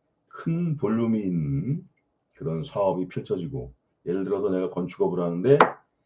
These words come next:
해-, 에, 현대에서 "우리 일, 이런 일을 네가 좀 해달라." 뭐 이런 식으로 해가지고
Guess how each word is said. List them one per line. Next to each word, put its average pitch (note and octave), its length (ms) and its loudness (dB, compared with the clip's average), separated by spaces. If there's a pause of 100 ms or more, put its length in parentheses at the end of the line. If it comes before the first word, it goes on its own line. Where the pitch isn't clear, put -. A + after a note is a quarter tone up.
(340)
해-, C#3 40 8
에, E2+ 580 2
현대에서 C#3 680 6 (260)
"우리 A2+ 320 0
일, G#2+ 260 -4
이런 B2+ 320 2
일을 A#2+ 220 2
네가 A2 220 0
좀 A#2+ 120 -2
해달라." A#2 520 0
뭐 F#2 140 -6
이런 A2+ 180 -2
식으로 G#2+ 260 0
해가지고 G#2 580 0